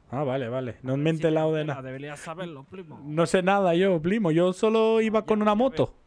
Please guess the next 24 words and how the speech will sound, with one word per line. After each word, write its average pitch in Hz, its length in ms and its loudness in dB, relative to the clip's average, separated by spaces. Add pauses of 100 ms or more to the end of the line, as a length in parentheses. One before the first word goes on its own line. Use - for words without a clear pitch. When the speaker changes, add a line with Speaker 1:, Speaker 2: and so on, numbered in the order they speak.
(340)
Speaker 2:
Si - 260 -20
tú 147 160 -16
solo 156 240 -14
sabes 175 340 -12
meter 151 280 -16
a 147 40 -18
la 151 40 -20
gente 156 260 -16
al 147 60 -14
hospital, 131 480 -14
hijo 120 260 -8 (460)
de 160 80 0
puta. - 100 -20
Speaker 1:
<laughs> - 1400 -18
A 139 120 0
film- 151 300 0
Speaker 2:
No 147 120 -14
me 147 140 -16
lío, 139 280 -14
eh. - 60 -18 (240)
Speaker 1:
<laughs> - 600 -4
Colecto. 190 640 2
Speaker 2:
La 147 80 -12
vieja, 165 240 -6